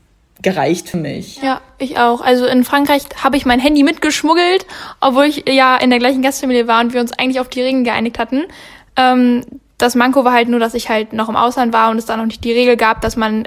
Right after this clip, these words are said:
Speaker 2: E-U-weit auch gratis irgendwie seinen Vertrag weiter nutzen konnte. Und ich deswegen auch eigentlich nur Notfällen,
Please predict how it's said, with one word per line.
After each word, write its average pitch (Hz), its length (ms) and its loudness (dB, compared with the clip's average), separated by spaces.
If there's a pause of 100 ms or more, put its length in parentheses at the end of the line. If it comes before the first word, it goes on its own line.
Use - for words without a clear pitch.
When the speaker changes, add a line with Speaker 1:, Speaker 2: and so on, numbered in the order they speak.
Speaker 2:
E-U-weit 233 460 0
auch 220 240 0
gratis 233 380 -2
irgendwie 233 280 -4
seinen 220 240 -2
Vertrag 240 320 -4
weiter 233 200 -2
nutzen 226 280 -4
konnte. 233 380 2 (680)
Und 254 160 2
ich 254 120 -2
deswegen 247 320 2
auch 247 100 0
eigentlich 269 260 0
nur 269 120 4
Notfällen, 339 1040 2